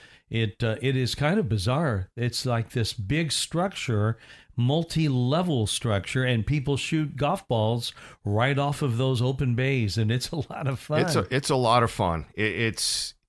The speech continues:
Speaker 2: it's a great experience 'cause you can go up there and just wind up and, and wail away. You can also, you know, they have targets, and you can hit the balls towards the targets.
Speaker 1: Mm-hmm.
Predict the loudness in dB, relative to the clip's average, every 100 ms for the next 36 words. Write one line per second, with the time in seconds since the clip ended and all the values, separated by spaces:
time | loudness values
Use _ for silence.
0 | _ -10 -6 -4 -2 0 0 -2 -2 0
1 | 2 0 -2 -6 -6 -4 -2 0 0 0
2 | 2 2 2 -2 -4 0 0 2 0 0
3 | -6 -6 -6 -4 -4 -4 -4 -2 0 0
4 | 2 2 0 -4 _ _ _ -8 -4 0
5 | 2 2 2 2 2 0 -2 -4 -2 -2
6 | -4 -4 2 2 4 2 2 2 -2 -2
7 | -4 -6 -6 -6 -6 -4 -2 -4 -8 -10
8 | -10 -12 -4 0 2 2 0 0 0 -2
9 | -2